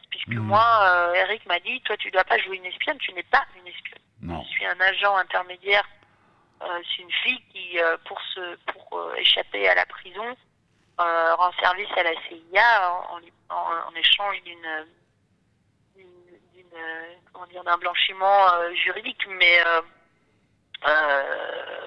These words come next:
Speaker 1: mais il fallait pas, on, on n'a pas du tout, en tout cas, joué la carte de l'espionne. Après, le caractère d'Alice fait que c'est quelqu'un d'intrépide et qui prend des positions à, à risque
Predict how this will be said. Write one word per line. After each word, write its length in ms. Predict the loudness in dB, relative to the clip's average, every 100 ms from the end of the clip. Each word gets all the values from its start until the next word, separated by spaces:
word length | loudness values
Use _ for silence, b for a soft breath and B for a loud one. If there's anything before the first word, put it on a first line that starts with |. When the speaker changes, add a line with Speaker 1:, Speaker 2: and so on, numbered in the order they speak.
| -6
Speaker 1:
mais 80 | -4
il 40 |
fallait 220 | -4 -2
pas, 180 | 0 0
on, 280 | 0 -6 -4
on 20 |
n'a 100 | -2
pas 100 | -2
du 120 | -4 -8
tout, 160 | -6
en 300 | -2 -2 -2
tout 160 | -6 -8
cas, 140 | -6 -6
joué 160 | -6 0
la 140 | 0
carte 320 | 2 -2 0
de 60 | -12
l'espionne. 460 | -12 -8 -2 -2 -4 _ _ B B B _ -2
Après, 480 | 0 2 4 4
le 80 | 2
caractère 600 | 0 2 2 2 2 4
d'Alice 380 | 2 -2 -6 -2 -2
fait 80 | -2
que 160 | -6 -14 -14
c'est 100 | -14
quelqu'un 300 | -12 -4 -2
d'intrépide 960 | -2 -2 -4 -4 -8 -8 -8 -10 -8 -8
et 120 | -8
qui 160 | -10
prend 180 | -10 -10
des 120 | -10
positions 460 | -14 -14 -2 0 2
à, 100 | 0 2 2
à 40 |
risque 520 | 0 -2 -4 -8 -12